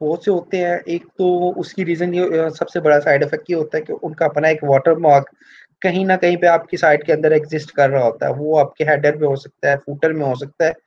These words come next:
जिसके वो बता रहे होते हैं कि ये जो है इस site को हम जो host कर रहे हैं। तो ये एक अच्छी opportunity नहीं होती। Second ये कि जाहिर सी बात है कि कोई बंदा फ्री hosting provide कर रहा है तो उस पे बहुत ज़्यादा limitations होती है,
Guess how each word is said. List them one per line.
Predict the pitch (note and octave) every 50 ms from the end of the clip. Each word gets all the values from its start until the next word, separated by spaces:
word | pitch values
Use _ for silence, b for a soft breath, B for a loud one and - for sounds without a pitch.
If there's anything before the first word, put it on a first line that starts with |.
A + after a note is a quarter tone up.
| _ _ _ _ _ - -
जिसके | E3+ D#3 G3
वो | F#3 F3 F3
बता | E3 E3+ E3+ E3+ D#3 D#3+
रहे | D#3+ D#3+ D#3
होते | D3+ D3+ D3+ D#3
हैं | D3+ D3
कि | D3+
ये | D3 C#3+ D3+ D3 D3+ D3+ D3+ D3
जो | D3 D#3 D3
है | C3+ C#3 C3+ C3+ C#3
इस | C3 B2+ -
site | - C3+ B2+ C3 C3+
को | - D#3 D3+ D3+ D3
हम | D3 D3+ D#3 D3+ D3+ D3+ D3+ D3 C#3+ - _ -
जो | C3+ C3 D3 D#3 D3+ D3+ D3
host | C#3+ C#3 B2+ _ -
कर | - C3+ A#2+
रहे | A#2 A#2 A#2 A2 G#2+
हैं। | - - _ _ _ _ _ _ _ _ _ _ _ _ -
तो | E3 D#3+ D#3+ E3 E3 D#3
ये | D3+ C#3+ E3 F#3+ G3
एक | F#3+ F#3+ - -
अच्छी | E3 D3+ - - F#3 F3
opportunity | E3+ E3+ E3+ D#3+ E3+ E3+ D#3+ E3 D#3+ F3
नहीं | E3+ E3 E3 E3
होती। | D#3+ D#3 D3+ D3+ E3+ E3+ E3
Second | - F3 E3 - F#3+ F#3
ये | F#3 F#3 F#3
कि | - F#3+
जाहिर | F3+ E3+ D#3+ F3 E3+
सी | - F#3
बात | E3+ E3 D#3+ D#3+ E3+
है | E3+
कि | D#3+ - E3
कोई | _ - E3+ D#3
बंदा | - D#3 - D#3+ D#3+
फ्री | D#3+ _ - F3+
hosting | F3+ D3+ D#3 D#3 D3 - - E3+ E3+
provide | - D#3 D#3 D#3 D#3+ D#3+
कर | - - D#3+ D#3+
रहा | D#3 E3 D#3
है | D3 D3 _ _ _ _ _ _ _ _ -
तो | G#3
उस | - A3 F#3+ - -
पे | G3 F3+
बहुत | E3+ E3 D#3 F#3 F3+
ज़्यादा | E3+ F3+ D#3+ E3+ E3+
limitations | E3+ D#3 D#3 D#3+ E3 - E3+ D#3+ - F3 E3 D#3
होती | D3+ C#3+ C#3+ - D#3+
है, | D#3 D#3 D3+